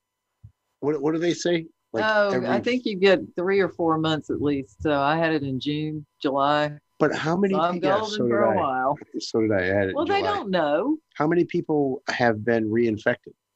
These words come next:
Speaker 2: I have heard of one, and it made the national news.
Speaker 1: Right,
Speaker 2: It was
Speaker 1: right, right.
Speaker 2: somebody
Speaker 1: Like some
Speaker 2: from
Speaker 1: guy
Speaker 2: New
Speaker 1: in
Speaker 2: York or California
Speaker 1: Oh,
Speaker 2: or
Speaker 1: oh, I was,
Speaker 2: something.
Speaker 1: I thought I was gonna say California.
Speaker 2: Yeah, I think it,
Speaker 1: Yeah.
Speaker 2: you might have, you may be
Speaker 1: Yeah.
Speaker 2: right. Or Washington State. It was one of the first people that got it.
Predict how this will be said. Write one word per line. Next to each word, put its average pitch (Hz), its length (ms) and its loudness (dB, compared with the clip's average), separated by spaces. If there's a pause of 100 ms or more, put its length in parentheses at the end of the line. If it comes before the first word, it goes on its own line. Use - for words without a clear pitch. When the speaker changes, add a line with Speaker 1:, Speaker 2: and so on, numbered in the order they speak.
(120)
Speaker 2:
I 196 180 0
have 190 200 0
heard 214 160 -4
of 170 160 2
one, 139 720 -2
and 151 160 2
it 147 120 -4
made 165 300 2
the 160 60 0
national 147 560 -2
news. 139 160 -6
Speaker 1:
Right, 143 220 2
Speaker 2:
It - 40 0
was 117 60 -6
Speaker 1:
right, 120 120 0
right. - 80 0
Speaker 2:
somebody 120 380 2
Speaker 1:
Like 107 80 -2
some 120 160 -6
Speaker 2:
from 117 80 -4
Speaker 1:
guy 123 200 2
Speaker 2:
New 120 100 0
Speaker 1:
in - 40 2
Speaker 2:
York 160 380 0
or 156 80 -4
California 151 540 -2
Speaker 1:
Oh, 131 40 2
Speaker 2:
or 135 60 -2
Speaker 1:
oh, 135 180 0
I 127 120 2
was, 139 80 -2
Speaker 2:
something. 143 80 -10 (100)
Speaker 1:
I - 20 -8
thought 151 120 0
I - 20 2
was 147 100 0
gonna 139 160 0
say - 140 -4
California. 104 640 -2
Speaker 2:
Yeah, 147 200 -4 (220)
I 165 80 2
think 185 180 -2
it, 170 80 2
Speaker 1:
Yeah. - 180 0
Speaker 2:
you 180 120 -2
might 170 180 6
have, 151 80 -2 (140)
you 165 120 -4
may 160 140 0
be 156 80 0
Speaker 1:
Yeah. 156 60 0
Speaker 2:
right. 151 180 0
Or 156 100 0
Washington 170 600 -2
State. 151 240 2
It 151 60 0
was 147 120 -8
one 170 140 0
of 160 60 -2
the 151 140 -8
first 165 320 -4
people 156 260 -4
that 131 160 -6
got 123 260 0
it. - 600 -14